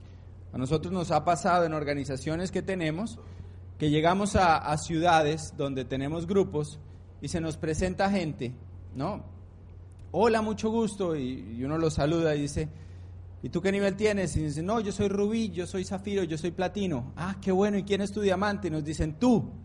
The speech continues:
¿no? Quedamos como, "Wow". <laughs> Pero son organizaciones en las que hace mucho tiempo sembramos y sobre todo cultivamos. Entonces no, no,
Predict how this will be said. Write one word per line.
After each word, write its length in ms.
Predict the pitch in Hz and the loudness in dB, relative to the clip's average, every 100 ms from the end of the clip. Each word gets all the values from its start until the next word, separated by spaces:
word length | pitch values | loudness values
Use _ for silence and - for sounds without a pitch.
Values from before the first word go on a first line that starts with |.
| - - | -14 -12
¿no? 220 | 131 156 214 - - - - - - - - - - - - | -6 -6 -8 -14 -16 -18 -20 -18 -18 -18 -16 -16 -16 -16 -12
Quedamos 280 | - 123 143 | -4 -2 -2
como, 160 | 127 104 | -4 -4
"Wow". 300 | 123 156 139 - - | -2 -2 -4 -10 -8
<laughs> 760 | 175 170 156 - - - - - | -6 -4 -8 -10 -16 -16 -6 2
Pero 200 | 143 135 | 4 4
son 280 | 175 180 | 4 6
organizaciones 800 | 190 196 175 151 151 151 147 165 | 6 6 4 2 0 2 2 2
en 80 | 180 | 0
las 180 | 151 135 | 0 -2
que 120 | - | -2
hace 200 | 135 165 | -2 0
mucho 380 | 170 220 240 233 | 2 2 0 -4
tiempo 440 | - 160 131 - - - - - | -2 -2 -2 -6 -12 -16 -18 -12
sembramos 920 | - 139 131 151 190 240 294 - - | -2 2 4 4 4 2 -4 -8 -6
y 100 | 147 | -6
sobre 340 | 143 131 120 | 0 0 0
todo 420 | 117 151 175 269 - - - - - - | -2 0 0 -2 -8 -14 -16 -16 -14 -4
cultivamos. 800 | 120 113 131 156 165 113 - - - - - | -2 0 2 4 2 -2 -6 -14 -14 -16 -16
Entonces 320 | - 147 147 165 | -4 -2 0 0
no, 260 | 180 190 | 0 -2
no, 320 | 147 147 165 | -2 -2 -2